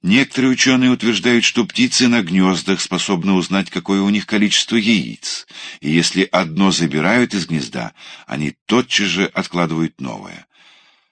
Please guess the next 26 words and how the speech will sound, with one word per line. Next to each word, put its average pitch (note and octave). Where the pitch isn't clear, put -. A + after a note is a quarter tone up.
Однако F#2
далеко F#2+
не G2+
все G2
согласны D2
с -
этим. A1
Если D#2+
же E2+
птицы F2
и F2
откладывают E2+
яйца C#2
взамен C#2
взятых, B1
то B2
не B2+
потому, G#2
что C#2
сосчитали, D2+
сколько G2
было F#2+
и F#2+
сколько F2
осталось, -
говорят C#2+